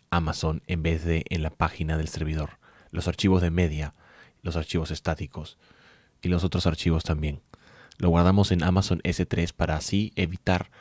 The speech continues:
tener... Eh, un servidor sobrecargado.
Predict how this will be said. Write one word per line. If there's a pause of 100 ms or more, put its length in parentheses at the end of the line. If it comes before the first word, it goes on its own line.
(380)
tener... (560)
Eh,
un
servidor
sobrecargado.